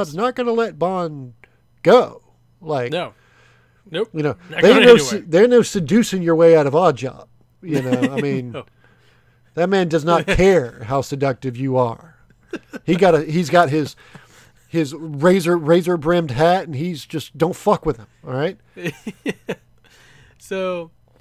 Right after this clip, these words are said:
Speaker 1: they, and this is what I thought was kinda neat. They bring the <laughs> laser back.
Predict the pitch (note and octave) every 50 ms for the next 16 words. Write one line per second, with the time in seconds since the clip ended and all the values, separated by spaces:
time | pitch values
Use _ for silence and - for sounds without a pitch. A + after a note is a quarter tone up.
0 | _ _ _ _ _ _ _ _ _ _ F3+ D#3 E3+ F3+ F3+ F3+ F3+ E3 D#3+ F#3+
1 | G3+ A3 A3 A#3 B3 B3+ C4 A3+ G3+ F#3 G3+ F#3+ F3 - - F3+ E3+ F3 E3+ D3+
2 | D3 D3 D3 C#3 D#3 F3 F3+ F#3 E3+ D#3 C#3+ C#3+ C#3+ C#3+ - - E3 F3 E3 -
3 | F#3 F3 F3+ F3 F#3 G3+ A3 _ -